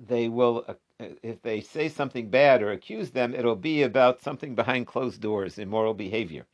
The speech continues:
The Imisid Ika Milsa, and we wouldn't necessarily lo islay kol. There wouldn't be rumors about that, and so if we ch-, um, basically, the, it wouldn't be known by others, and it would. That's Beis Din has to check.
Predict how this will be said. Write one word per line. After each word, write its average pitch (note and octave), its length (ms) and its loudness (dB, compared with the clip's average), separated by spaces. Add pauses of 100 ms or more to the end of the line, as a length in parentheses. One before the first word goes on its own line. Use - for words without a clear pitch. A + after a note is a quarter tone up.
(400)
The G#2+ 300 -8
Imisid A#2+ 400 -4
Ika A#2 320 -10
Milsa, F3+ 480 -2
and A#2+ 220 -4
we F3 120 -2
wouldn't D#3+ 280 -6
necessarily C#3 560 0
lo D3 260 2
islay C#3 400 -4
kol. A2 300 -2
There G#2 100 -4
wouldn't C#3 320 -6
be A#2+ 140 -8
rumors G#2 400 -6
about B2+ 260 4
that, F3+ 300 4 (320)
and - 160 -6
so D3 220 2
if - 120 -4
we F3 140 -2
ch-, - 240 -4
um, A#2 400 4 (180)
basically, C3 640 -2 (320)
the, A#2+ 260 -6
it B2 160 0
wouldn't C#3 440 -4
be B2+ 140 -2
known C#3+ 280 2
by A#2+ 200 6
others, A#2+ 380 0
and B2 200 -6
it A#2+ 160 0
would. A2+ 240 -2
That's B2+ 260 -4
Beis C#3 380 -6
Din B2 140 -8
has A#2 180 -6
to E3+ 100 -18
check. - 400 -2